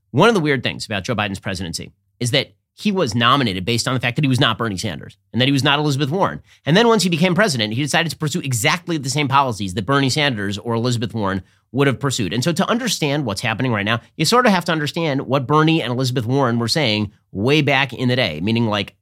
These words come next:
twenty nineteen, twenty twenty. So I wanna take you in the time machine back to June twelfth, twenty nineteen, when Bernie Sanders gave a big speech about democratic socialism, which sounds a lot like Build Back Better.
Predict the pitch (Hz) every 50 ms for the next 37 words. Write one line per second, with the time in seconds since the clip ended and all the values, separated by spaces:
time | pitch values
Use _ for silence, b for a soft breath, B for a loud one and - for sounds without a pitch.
0 | _ _ - - 156 151 139 127 127 131 113 - 123 113 107 110 101 - _ -
1 | - 139 123 120 117 - 120 123 107 - - - b b b b b 185 175 -
2 | - 190 226 240 262 233 185 - 156 131 113 120 - - 104 95 - - 95 90
3 | 87 87 87 - 80 73 80 82 101 - - 123 113 - 143 208 233 226 - -
4 | 165 135 127 127 - - - - - 113 107 - 113 107 98 90 95 - - -
5 | - - - b b b b 127 139 127 180 214 233 233 185 - 139 113 113 110
6 | 104 - - 71 - 73 80 - 160 175 175 175 180 180 156 - - - 135 95
7 | - 95 80 80 - 151 190 202 175 180 175 151 - - 139 113 107 - 87 62
8 | 120 123 - - _ _ _ _ _ - 156 156 - 269 269 262 196 220 202 196
9 | - 180 175 - 98 143 156 147 110 143 127 127 - 110 82 - -